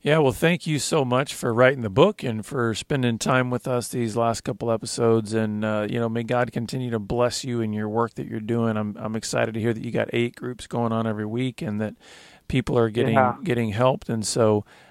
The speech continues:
Speaker 1: uh, just thank you again for being with us, Forrest, and, and, um, look forward to, to hearing what's, what lies ahead for you in ministry.
Speaker 2: Yeah, no, thank you so much for this time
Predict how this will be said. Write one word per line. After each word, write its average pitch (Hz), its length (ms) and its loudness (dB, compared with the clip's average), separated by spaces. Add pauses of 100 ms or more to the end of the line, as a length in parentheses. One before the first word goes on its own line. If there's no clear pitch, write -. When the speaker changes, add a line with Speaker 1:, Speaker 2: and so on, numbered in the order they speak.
(120)
Speaker 1:
uh, 110 260 4
just 117 240 -2
thank 160 280 4
you 143 100 6
again 127 380 4
for 131 100 -2
being 117 220 2
with 123 160 0
us, 135 120 -2
Forrest, 143 440 -2
and, 104 340 -2
and, 107 340 -4
um, 104 380 -2 (840)
look 123 200 0
forward 135 320 6
to, 110 320 6 (120)
to 123 160 0
hearing 123 280 2
what's, 123 280 2
what 127 220 2
lies 123 300 6
ahead 123 260 6
for 127 80 -2
you 117 140 6
in 110 80 4
ministry. 117 480 -2 (1300)
Speaker 2:
Yeah, 151 440 8 (120)
no, 160 160 4 (100)
thank 175 200 -4
you 160 180 0
so 160 100 2
much 139 260 2 (140)
for 147 100 4
this 135 120 4 (120)
time 139 400 0